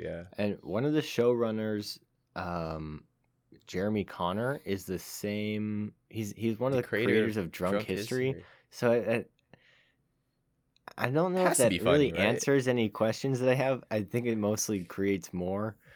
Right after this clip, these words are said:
Speaker 2: but, um,
Speaker 1: Have you, have you seen
Speaker 2: I'm
Speaker 1: Drunk
Speaker 2: very
Speaker 1: History?
Speaker 2: curious. I've seen Drunk History, yeah.
Speaker 1: Yeah, Drunk History is really good. It's,
Speaker 2: Yeah.
Speaker 1: the content's good, so I'm, I'm hoping the producers, you know, the
Speaker 2: Yeah,
Speaker 1: creators
Speaker 2: so
Speaker 1: are
Speaker 2: I,
Speaker 1: just
Speaker 2: I'm
Speaker 1: gonna
Speaker 2: really curious what this is gonna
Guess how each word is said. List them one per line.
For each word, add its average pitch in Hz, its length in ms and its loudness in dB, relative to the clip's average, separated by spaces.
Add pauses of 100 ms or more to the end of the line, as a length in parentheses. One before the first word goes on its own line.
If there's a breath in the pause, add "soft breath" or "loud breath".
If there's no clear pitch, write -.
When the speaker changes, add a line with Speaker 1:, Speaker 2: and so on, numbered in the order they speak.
(300 loud breath)
Speaker 2:
but, 92 340 -2 (220)
um, 90 320 -4
Speaker 1:
Have 104 80 -2
you, 110 80 -6 (180)
have 98 140 -4
you 95 60 -6
seen 101 140 0
Speaker 2:
I'm 107 100 0
Speaker 1:
Drunk 131 140 0
Speaker 2:
very 110 140 4
Speaker 1:
History? 107 200 -2
Speaker 2:
curious. 90 400 -4 (180)
I've 120 160 -4
seen 135 200 -2
Drunk 73 220 -8
History, - 380 -16
yeah. 85 140 -8
Speaker 1:
Yeah, 104 60 -2
Drunk 139 240 -2
History 101 260 -4
is 87 80 -8
really 82 220 -4
good. 90 260 -8
It's, 95 120 -8 (100)
Speaker 2:
Yeah. 90 260 0
Speaker 1:
the 73 60 -4
content's 123 440 2
good, 92 240 2
so 90 220 2
I'm, 92 380 -2
I'm 98 100 -4
hoping 101 460 0
the 82 80 -8
producers, 85 680 -8
you 82 80 -10
know, 87 280 -10 (340)
the 95 100 -4
Speaker 2:
Yeah, 95 160 2
Speaker 1:
creators 85 360 -2
Speaker 2:
so 113 100 0
Speaker 1:
are 107 60 0
Speaker 2:
I, - 20 -4
Speaker 1:
just - 160 -6
Speaker 2:
I'm 120 120 4
Speaker 1:
gonna 104 200 -2
Speaker 2:
really 151 260 2
curious 113 640 -2
what 95 140 0
this 92 180 -4
is 92 80 -8
gonna 92 180 -4